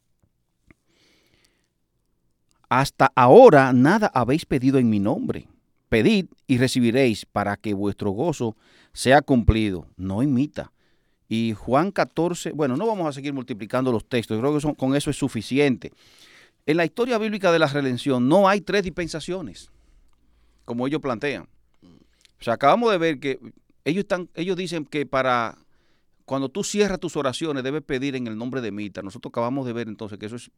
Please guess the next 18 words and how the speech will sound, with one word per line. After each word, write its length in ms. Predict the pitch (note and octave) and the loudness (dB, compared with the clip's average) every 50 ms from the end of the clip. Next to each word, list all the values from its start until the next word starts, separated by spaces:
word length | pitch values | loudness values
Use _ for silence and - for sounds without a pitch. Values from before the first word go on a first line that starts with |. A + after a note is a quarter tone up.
| _ _ | _ _
herético 460 | - G2 G2 A#2 D3+ - - F3+ - C#3+ | -8 -4 -4 -4 -4 -6 -8 -14 -14 -14
porque 220 | A#2+ A2+ - - | -16 -16 -12 -12
ese 140 | A#2+ - - | -12 -12 -10
es 60 | C3+ | -12
en 60 | C3+ A#2+ | -12 -12
el 100 | A2+ G#2+ | -10 -10
nombre 240 | A#2 A#2+ B2 B2+ | -10 -10 -10 -10
de 100 | A#2 G#2+ | -12 -12
Cristo. 420 | - - A2+ A2+ - _ - - _ _ _ _ _ _ _ _ _ _ _ _ _ _ _ _ _ _ _ _ | -10 -8 -8 -8 -10 _ -20 -20 _ _ _ _ _ _ _ _ _ _ _ _ _ _ _ _ _ _ _ _
Cristo 340 | - A#2+ D#3+ F#3 - - C3 | -2 -2 -2 -2 0 -2 -2
dejó 200 | A#2 A2+ A#2+ B2+ | -2 0 -2 -2
las 160 | B2 A#2 - | -4 -4 -8
instrucciones 540 | B2+ A#2 A2 - A2 G2+ - C3+ C3+ C#3 A#2 | -10 -12 -12 -12 -16 -14 -10 -10 -10 -8 -8
de 80 | G2+ F#2 | -10 -10
cómo 260 | - G#2 G2+ G#2 G2+ | -10 -12 -10 -10 -10
hacerlo. 520 | F#2 - - F#2+ F2+ - - - - _ _ _ _ _ _ _ _ _ - _ - | -10 -12 -12 -14 -14 -14 -16 -20 -20 _ _ _ _ _ _ _ _ _ -20 _ -4
Eso 440 | - E3+ G#3+ - - - D3 A#2+ B2+ | 0 0 0 0 0 -2 -2 0 0
es 320 | C#3 D3 C#3 - - - | 0 0 -2 -4 -10 -14